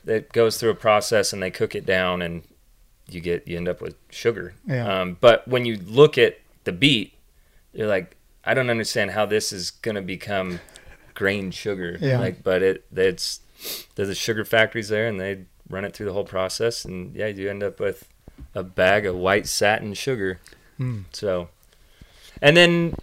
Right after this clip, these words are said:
Speaker 1: for quite a few years, uh, we had a contract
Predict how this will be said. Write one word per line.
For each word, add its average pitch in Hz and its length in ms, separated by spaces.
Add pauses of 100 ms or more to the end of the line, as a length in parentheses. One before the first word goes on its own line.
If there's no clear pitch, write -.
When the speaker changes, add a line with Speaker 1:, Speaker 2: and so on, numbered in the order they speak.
(140)
Speaker 1:
for 170 600
quite 185 200
a 151 60
few 185 220
years, 139 520 (160)
uh, 113 260
we 107 160
had 110 360 (320)
a 95 480 (400)
contract 127 580